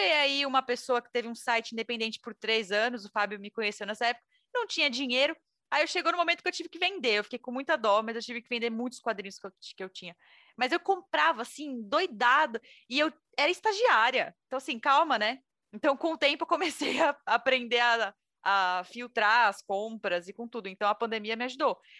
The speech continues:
Mas agora, pra consumir o hype em streaming, né, que é o meu caso, que eu vejo muito filme e série, eu,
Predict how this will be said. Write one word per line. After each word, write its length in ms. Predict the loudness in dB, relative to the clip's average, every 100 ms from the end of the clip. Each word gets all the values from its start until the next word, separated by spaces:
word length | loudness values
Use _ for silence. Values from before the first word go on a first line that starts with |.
| -4
Mas 140 | -2 2
agora, 240 | 2 2
pra 200 | 2 -2
consumir 640 | -2 -4 -4 -6 -4 -4
o 60 | -2
hype 580 | 0 0 0 -4 -10 -10 _ _
em 180 | -4 -2
streaming, 600 | -4 -8 -4 -4 -2 -6 -4
né, 240 | -2 -2
que 320 | -4 -10 -12 -14 -4
é 80 | 0
o 60 |
meu 160 | 0 0
caso, 420 | 2 2 2 -2
que 100 | -10
eu 160 | -10 -12 _
vejo 220 | -8 -6
muito 220 | -10 -12 -10
filme 220 | -10 -10
e 20 |
série, 420 | -2 0 0 -2 _ _ _ _ _
eu, 440 | 2 4 4 0